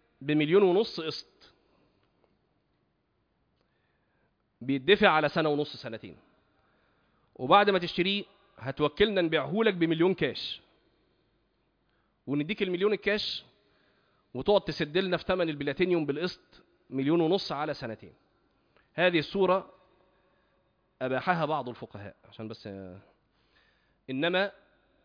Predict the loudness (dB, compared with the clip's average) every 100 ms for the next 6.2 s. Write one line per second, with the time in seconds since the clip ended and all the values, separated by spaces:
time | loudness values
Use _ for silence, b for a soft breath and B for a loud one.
0 | _ _ -16 -2 0 0 -2 -2 -2 0
1 | -2 -2 -2 -4 -4 -4 -4 -6 -8 -8
2 | -6 -6 -8 -10 -10 -6 -6 -8 -16 _
3 | -4 0 0 -2 b b b -6 -4 -4
4 | -4 -2 -2 -4 -18 -6 0 0 2 0
5 | -4 -4 0 0 -2 -2 -2 0 0 0
6 | -2 -4